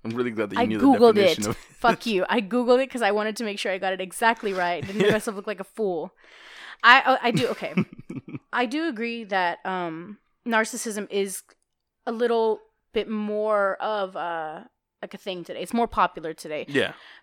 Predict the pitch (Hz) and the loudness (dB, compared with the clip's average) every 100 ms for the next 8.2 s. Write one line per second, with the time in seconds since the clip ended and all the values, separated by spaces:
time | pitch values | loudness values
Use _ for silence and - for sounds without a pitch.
0 | _ - 156 - 143 131 - 139 123 117 | _ 0 4 4 4 2 2 0 0 2
1 | 135 196 220 104 110 - 247 294 208 254 | 2 2 0 -2 -2 -2 0 0 0 -6
2 | 254 - 571 226 185 180 151 - 151 127 | -6 2 2 2 -6 -6 -8 -8 -8 -8
3 | - - 202 180 - 92 - - - - | -4 -2 -2 -4 -10 -14 -16 -16 -18 -20
4 | _ - 311 294 - _ _ _ _ _ | _ 4 4 4 -4 _ _ _ _ _
5 | _ _ 226 349 320 320 349 349 - _ | _ _ -4 0 2 4 4 2 -4 _
6 | 226 240 - 320 - 254 311 247 294 233 | -4 -4 -2 -2 -2 -4 -2 -2 -4 -6
7 | 208 269 240 - 196 185 269 - 339 339 | -10 -10 -12 -10 -8 -8 -8 -10 -14 -8
8 | 392 | -6